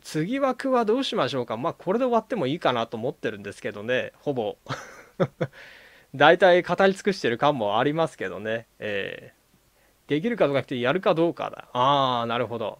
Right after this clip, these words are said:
人身じゃなくても現場検証で止めてるケースはよく見る。なるほど。はいはいはい。だから一概には言えないということですね。白線を引くこともあるかもしれないってことですかね。もう少し聞きたい。<laughs> ありがとうございます。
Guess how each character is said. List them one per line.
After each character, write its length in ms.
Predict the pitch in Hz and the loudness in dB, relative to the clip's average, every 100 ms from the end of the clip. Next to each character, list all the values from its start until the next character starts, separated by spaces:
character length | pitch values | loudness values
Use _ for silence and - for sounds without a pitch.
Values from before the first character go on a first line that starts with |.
| _ | _
人 160 | 139 202 | -2 -2
身 40 | |
じ 120 | 214 | 0
ゃ 100 | 214 | 0
な 60 | 220 | 0
く 40 | |
て 80 | 220 | -2
も 60 | 196 | -4
現 200 | 139 170 | -2 -2
場 120 | 180 | -2
検 160 | 196 160 | -2 -2
証 100 | 127 | -4
で 60 | |
止 60 | 131 | -4
め 60 | 147 | -4
て 100 | 180 | -4
る 60 | |
ケ 140 | - 185 | -2 -4
ー 20 | |
ス 80 | 190 | -2
は 80 | |
よ 180 | 127 127 | -4 -6
く 100 | - | -8
見 180 | 196 202 | -12 -12
る。 120 | - - | -12 -8
な 160 | 123 123 | -4 -2
る 80 | |
ほ 140 | 107 110 | -4 -8
ど。 240 | 101 - _ _ - | -8 -10 _ _ -8
は 180 | 131 | -4
い 40 | 113 | -2
は 100 | 101 | -2
い 40 | |
は 120 | 98 | -4
い。 80 | 95 _ _ _ | -8 _ _ _
だ 120 | 156 | -2
か 80 | 135 | -2
ら 40 | |
一 320 | 113 139 - 220 | -4 -6 -6 -2
概 200 | 226 226 | 0 0
に 100 | 269 | -2
は 140 | 165 | -2
言 140 | 117 117 | -2 -4
え 80 | |
な 140 | 120 107 | -2 -4
い 80 | 113 | -6
と 80 | |
い 40 | 101 | -10
う 40 | |
こ 80 | 101 | -14
と 100 | - | -16
で 80 | - | -18
す 100 | - | -10
ね。 220 | 160 180 _ _ _ | -8 -8 _ _ _
白 280 | 165 160 | -6 -4
線 160 | - 226 | 0 0
を 60 | 202 | 0
引 60 | |
く 200 | - 208 - | -4 -10 -6
こ 160 | 202 | -6
と 100 | 196 | -2
も 220 | 240 208 - | -2 -4 -4
あ 120 | 160 | -2
る 160 | 202 139 - | -2 -4 -12
か 160 | - 247 | -6 -4
も 100 | - | -4
し 180 | - | -6
れ 100 | 120 | -8
な 100 | 151 | -6
い 40 | 170 | -6
っ 20 | |
て 80 | - | -8
こ 80 | - | -16
と 80 | - | -16
で 60 | |
す 80 | - | -16
か 100 | 117 | -12
ね。 160 | 151 - | -12 -12
も 180 | 131 156 | -6 -4
う 40 | 226 | -2
少 180 | - | -4
し 80 | - | -6
聞 120 | - | -8
き 80 | - | -4
た 140 | - 135 | 0 0
い。 60 | - - - - | -2 -8 -2 -4
<laughs> 340 | - - - | -4 -10 -4
あ 140 | - - | 2 4
り 80 | 175 | 4
が 160 | - 196 | 8 6
と 160 | - | 6
う 20 | 139 | 4
ご 40 | |
ざ 100 | 139 | 4
い 60 | 131 | 0
ま 80 | |
す。 140 | - | -4